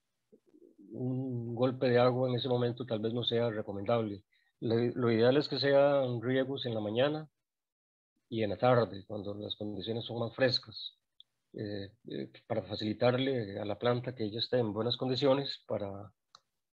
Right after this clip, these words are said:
para que pueda absorber las raíces, no tengan problemas de absorción,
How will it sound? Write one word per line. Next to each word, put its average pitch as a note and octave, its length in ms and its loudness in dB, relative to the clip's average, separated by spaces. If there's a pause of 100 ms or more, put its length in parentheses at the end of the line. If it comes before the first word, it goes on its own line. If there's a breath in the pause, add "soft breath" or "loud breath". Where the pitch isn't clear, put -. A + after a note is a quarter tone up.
(180)
para G#2 240 -6
que - 140 -10
pueda G#2+ 840 -2
absorber A2 600 -2 (220)
las A2 220 -8
raíces, A2+ 340 0
no A2+ 120 -6
tengan A2+ 240 -6
problemas A2 400 -4
de G#2+ 80 -4
absorción, B2 680 -4